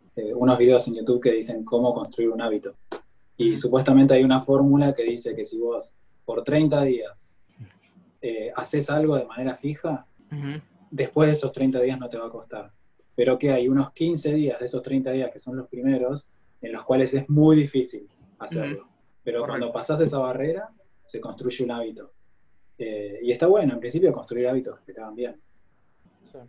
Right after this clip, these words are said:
Speaker 1: Pero de nuevo, yo encontré, yo encontré la meditación. Quizás otra persona encuentra el tenis, quizás otra persona,
Speaker 3: Sí, sí.
Speaker 1: eh, encuentra que quiere ir a bucear.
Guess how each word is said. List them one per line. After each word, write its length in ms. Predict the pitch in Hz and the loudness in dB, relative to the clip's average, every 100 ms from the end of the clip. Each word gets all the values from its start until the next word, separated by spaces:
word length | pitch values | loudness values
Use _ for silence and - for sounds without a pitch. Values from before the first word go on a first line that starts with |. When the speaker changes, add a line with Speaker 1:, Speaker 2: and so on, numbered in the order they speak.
| - | -14
Speaker 1:
Pero 140 | - 113 | -8 0
de 60 | |
nuevo, 300 | 135 147 123 | 2 2 0
yo 140 | - 156 | -4 -6
encontré, 500 | 139 120 123 139 143 - _ - | -6 -8 -10 -10 -12 -20 _ -16
yo 160 | - | -8
encontré 300 | 135 131 123 | -6 -6 -8
la 120 | 123 | -10
meditación. 540 | 117 101 98 107 110 98 | -14 -18 -16 -14 -14 -14
Quizás 280 | - 113 - | -16 -14 -12
otra 160 | 101 | -12
persona 320 | 98 95 123 117 | -14 -10 -8 -8
encuentra 320 | 104 101 98 | -10 -12 -12
el 80 | 95 | -10
tenis, 440 | 113 123 135 - _ - - | -6 -6 -6 -10 _ -20 -14
quizás 260 | - 117 143 | -6 -4 0
otra 180 | 135 | 2
persona, 560 | 120 107 120 120 113 110 | 0 -4 -6 -6 -8 -8
Speaker 3:
Sí, 60 | 104 | -10
sí. 60 | 104 | -12
Speaker 1:
eh, 160 | 107 104 | -16 -14
encuentra 800 | 107 113 113 117 107 101 101 101 _ | -8 -6 -4 -4 -4 -8 -14 -18 _
que 100 | - | -14
quiere 200 | 104 107 | -8 -6
ir 80 | 104 | -4
a 20 | |
bucear. 460 | 95 92 123 120 - | -6 -2 0 0 -4